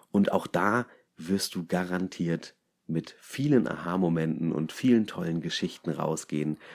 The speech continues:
Und ich bin mir auch hier sicher, dass das dein Leben bereichern kann, wenn du natürlich offen bist, wenn du bereit bist, die Dinge anzunehmen und vor allem aber, wenn du überhaupt erstmal die Entscheidung triffst, dort an diesem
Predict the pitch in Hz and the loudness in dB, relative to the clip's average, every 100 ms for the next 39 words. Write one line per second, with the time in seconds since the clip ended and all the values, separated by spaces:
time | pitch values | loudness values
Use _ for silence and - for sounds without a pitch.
0 | - - 82 - 90 87 - - 101 104 | -10 -6 -4 -2 0 0 -2 -2 2 2
1 | 73 - 82 - - - - 78 80 - | 0 -2 -2 -4 -12 -14 -10 -6 -4 -2
2 | 82 76 78 82 78 78 104 80 71 - | -2 0 -2 -2 -4 -2 -4 -4 -10 -12
3 | _ - 80 76 95 156 - _ - 117 | _ -6 -2 0 0 0 -6 _ 2 4
4 | 139 104 - 87 - - - 80 78 - | 6 4 2 -4 -4 -12 -6 -4 -4 -6
5 | - - - 85 90 - - - 185 - | -12 -20 -6 -4 -2 -2 -4 -4 -6 -4
6 | 80 80 113 123 78 76 92 - 131 185 | -2 0 0 0 2 4 2 8 10 10
7 | - - 117 147 90 82 113 - - - | 6 4 8 8 6 4 0 -2 -12 -16
8 | - 92 95 101 95 87 98 - - 80 | -2 4 4 6 4 4 2 0 -2 -2
9 | 73 76 73 - 80 80 85 - 78 69 | 0 -2 -4 -4 -2 0 0 -2 -6 -6
10 | - - - - _ 82 78 76 - 80 | -10 -18 -20 -20 _ -4 -4 -6 -10 -6
11 | 101 127 117 117 | -2 2 4 2